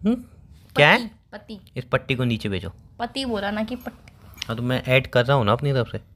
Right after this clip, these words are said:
Speaker 2: नहीं यार, मैं तुमसे आज के बाद रिश्ता नहीं ले सकती, सॉरी, मुझे माफ कर दो।
Speaker 1: ठीक है,
Speaker 2: फोन
Speaker 1: खुश
Speaker 2: रखती हूँ
Speaker 1: रहना
Speaker 2: आज।
Speaker 1: पाँच मिनट तक,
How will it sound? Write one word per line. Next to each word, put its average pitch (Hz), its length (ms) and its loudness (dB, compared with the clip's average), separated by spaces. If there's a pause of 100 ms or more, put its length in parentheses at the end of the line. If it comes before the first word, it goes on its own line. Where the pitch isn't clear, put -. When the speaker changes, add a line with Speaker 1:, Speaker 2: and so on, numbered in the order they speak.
(120)
Speaker 2:
नहीं 247 180 -2
यार, 214 160 -2
मैं 233 240 -2
तुमसे 233 240 -4
आज 214 140 0
के 226 80 -6
बाद 214 60 -4
रिश्ता 214 260 -8
नहीं 202 100 -6
ले 196 60 -6
सकती, 196 280 -14
सॉरी, 220 360 -10
मुझे 214 160 -6
माफ 208 220 -4
कर - 140 -14
दो। - 240 -12 (1200)
Speaker 1:
ठीक 117 220 -8
है, 117 120 -14 (1200)
Speaker 2:
फोन 254 160 -2
Speaker 1:
खुश 233 160 4
Speaker 2:
रखती - 100 -2
हूँ 254 80 2
Speaker 1:
रहना 107 160 0
Speaker 2:
आज। 110 80 -8 (840)
Speaker 1:
पाँच 117 300 0
मिनट 107 180 -4 (100)
तक, 110 100 -10